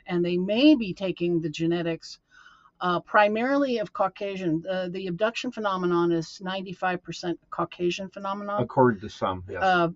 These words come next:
Speaker 1: well, yeah, according to, uh, Professor Jacobs, the, is, uh, one of the big sources for our information. Uh, he's written four books and done ten thousand regressions. Um, and he's also our source for the, uh, the abduction phenomenon, where they're,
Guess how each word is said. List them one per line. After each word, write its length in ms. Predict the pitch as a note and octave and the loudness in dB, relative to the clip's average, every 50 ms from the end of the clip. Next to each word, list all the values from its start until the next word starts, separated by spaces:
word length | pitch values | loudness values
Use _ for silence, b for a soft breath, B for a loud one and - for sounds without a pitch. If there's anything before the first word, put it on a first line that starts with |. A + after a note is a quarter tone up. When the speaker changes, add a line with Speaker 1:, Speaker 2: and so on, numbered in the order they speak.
| _ _ - | _ _ -8
Speaker 1:
well, 220 | F3+ F3+ E3 E3+ E3+ | -4 -2 0 0 0
yeah, 160 | F#3+ F3 E3 | 0 -2 -2
according 340 | - - F3+ F3 E3+ E3+ E3 | -2 -2 0 2 4 4 4
to, 180 | E3 D#3 E3 - D#3+ | 4 2 0 -2 -2
uh, 140 | D#3 D3 C#3+ - | -4 -4 -4 -6
Professor 420 | - E3+ - - E3+ E3+ - - D#3 | -8 -8 -4 -2 -2 -2 -2 -2 -4
Jacobs, 560 | D3+ - E3+ E3 D#3+ - D3 C#3+ C#3+ - - | -2 0 0 0 0 -2 -6 -10 -10 -12 -10
the, 240 | - D3 C#3+ C#3+ C#3+ - - D3+ - - | -8 -6 -6 -6 -8 -10 -14 -18 -10 -6
is, 280 | D#3+ D#3+ D3+ - - - E3 D#3 - - | -6 -6 -6 -6 -10 -16 -18 -12 -8 -4
uh, 80 | D#3+ D#3+ | -4 -2
one 280 | D3+ D#3 E3+ E3+ E3 | -2 0 2 2 2
of 80 | D#3+ D3+ | 2 2
the 160 | D#3+ D#3 D3+ - - | 0 -2 -4 -4 -4
big 180 | F#3+ F3 E3 - | -2 -2 0 -2
sources 500 | - - - D#3+ D3+ D3+ - - C3+ C3+ | -2 -4 -2 0 0 -2 -4 -8 -14 -16
for 260 | - - D#3+ D#3 D3+ | -10 -4 0 2 4
our 140 | D3 D3 D3 | 4 4 2
information. 720 | D3+ D3+ - - D3+ D3 C#3+ D3 D3 - - D3 D3 E3+ - B B B B B B B B B | 0 0 0 0 0 0 0 -2 -4 -6 -6 -6 -8 -8 -10 B B B B B B B B B
Uh, 200 | - E3+ E3+ E3 | 0 2 4 4
he's 180 | F#3+ F#3 - G3 | 2 2 2 0
written 180 | F#3+ F#3+ E3+ | 0 0 0
four 320 | - - - F#3+ F#3 F3 D#3+ | -2 0 0 2 4 4 4
books 300 | D3+ E3+ E3 - - - | 4 2 2 2 2 2
and 100 | E3 D#3+ | 2 4
done 280 | F3 E3 E3 E3+ E3 | 4 6 4 4 4
ten 260 | - - F#3+ F#3 F3+ | 2 0 -2 -2 -2
thousand 420 | F3 F3+ F3 F3 E3+ E3 E3+ E3 D#3+ | 0 0 2 2 2 2 4 4 4
regressions. 800 | E3 D3+ D3+ E3+ E3 E3 D#3+ - D#3+ D3+ D3 D3 D3+ - - - - - | 4 4 2 2 2 2 2 0 0 0 0 0 -2 -4 -8 -14 -10 -4
Um, 420 | E3 D#3+ D#3 D#3 D3+ D3+ D#3 D#3+ - _ _ _ B B B B B B B B | -2 0 2 2 2 2 0 -2 -4 _ _ _ B B B B B B B B
and 120 | G3+ A#3 | 2 4
he's 140 | B3+ A#3+ A#3 | 4 6 6
also 320 | A#3 A#3+ B3 - B3+ A#3 | 6 6 6 6 6 6
our 140 | G3+ F#3+ F3+ | 6 6 4
source 280 | - - G3+ F#3+ F#3 - | 2 0 -2 -2 -2 -2
for 120 | - F#3+ | -2 0
the, 240 | F3 E3+ D#3+ D#3+ D#3 | 2 2 2 2 2
uh, 200 | D3+ D3 D3 D3 D#3 - - | 0 0 -2 -4 -8 -10 -8
the 100 | G3+ F#3+ | -6 -4
abduction 420 | E3 D#3+ G3 - D#3 - G#3 F3+ | -2 2 2 0 2 0 -2 -2
phenomenon, 460 | F3+ F3+ E3+ E3 E3 E3 D#3+ E3 E3 | 2 4 4 4 6 4 4 4 4
where 160 | E3+ E3+ E3 D#3+ | 4 4 2 2
they're, 320 | E3+ E3 D#3+ D#3+ D#3+ | 2 2 0 0 -2